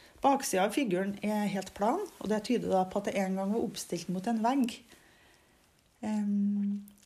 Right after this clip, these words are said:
og kanskje da på det kapellet. Men, eh, trestykket er temmelig medtatt. Du kan gå inn på Vitenskapsmuseets nettside, på, eh, samlingene der, så kan du se bilder av den.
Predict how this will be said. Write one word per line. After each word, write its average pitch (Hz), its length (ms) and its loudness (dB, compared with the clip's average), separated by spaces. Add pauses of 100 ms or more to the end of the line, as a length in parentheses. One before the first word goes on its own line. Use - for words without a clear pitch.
(160)
og 247 140 -8
kanskje 247 480 -2
da 175 80 0 (100)
på 175 160 -2
det 151 220 -2
kapellet. 160 500 -8 (640)
Men, 190 220 -2
eh, 190 100 -2
trestykket - 600 -2
er 196 200 -2
temmelig 170 500 0
medtatt. 175 800 -6 (1040)
Du 185 60 -8
kan 202 240 -2
gå 233 180 4
inn 180 160 0
på 226 240 -4 (320)
Vitenskapsmuseets 180 1120 -2
nettside, 233 680 2 (400)
på, 214 260 -4
eh, 214 400 0 (460)
samlingene 196 640 0
der, 262 260 2
så 262 160 -2 (120)
kan 165 240 -6
du 185 200 -2
se 190 220 -2
bilder 190 280 0
av 175 180 -2
den. - 200 -6